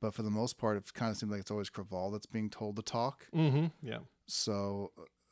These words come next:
Speaker 2: Well,
Speaker 1: now
Speaker 2: now that he's war leader, he's kinda used to that.
Speaker 1: Now, well, now, yeah, exactly. Now I can step more fully into that, but it's also like, well, I can't just go fly into the combat. Now I gotta sit back and see how everyone's at, and, you know, now that I'm, now that I got the, again, spoiler alerts if you're listening to this, now that I got my clerical powers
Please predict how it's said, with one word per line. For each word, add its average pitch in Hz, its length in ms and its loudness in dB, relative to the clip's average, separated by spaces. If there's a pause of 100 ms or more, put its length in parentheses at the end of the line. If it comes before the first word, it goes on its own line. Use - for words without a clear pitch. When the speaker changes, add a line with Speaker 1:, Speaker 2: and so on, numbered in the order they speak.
(140)
Speaker 2:
Well, 139 140 2
Speaker 1:
now 185 80 8
Speaker 2:
now 208 80 8
that 170 60 6
he's 135 120 2
war 208 160 6
leader, 127 260 2
he's 127 120 -2
kinda 135 180 2
used 147 220 2
to 113 60 -6
that. 107 200 -6
Speaker 1:
Now, 127 200 6
well, 120 100 8
now, 127 160 10
yeah, 120 160 8
exactly. 110 320 4
Now 117 140 6
I 117 60 4
can 107 100 -6
step 117 160 2
more 107 120 0
fully 107 300 -2
into 120 140 2
that, 98 240 0
but 101 160 0
it's 95 120 -6
also 110 220 0
like, 98 100 -4
well, 104 140 -2
I 107 60 -2
can't 110 240 -4
just 104 120 -6
go 101 60 -6
fly 107 380 -2
into 104 200 0
the 92 120 -2 (180)
combat. 123 360 4
Now 98 100 0
I 104 80 0
gotta 95 100 -4
sit - 180 -6
back 110 140 -4
and 101 80 -10
see 107 160 -6
how 104 100 -4
everyone's 98 400 -4
at, 117 280 0
and, 92 260 -8 (1300)
you 110 80 0
know, 98 160 -2
now 110 160 2
that 107 100 2
I'm, 98 300 -2
now 117 220 2
that 107 80 2
I 101 60 -2
got 101 300 -2 (200)
the, 98 120 -10 (340)
again, 92 240 -6
spoiler 95 360 -2
alerts 98 280 -2
if - 140 -10
you're 92 160 -6
listening 107 300 0
to 123 40 0
this, 139 200 -2
now 101 160 -2
that 98 80 -4
I 98 40 -6
got 95 140 -6
my 95 100 -6
clerical 95 360 -8
powers 87 340 -6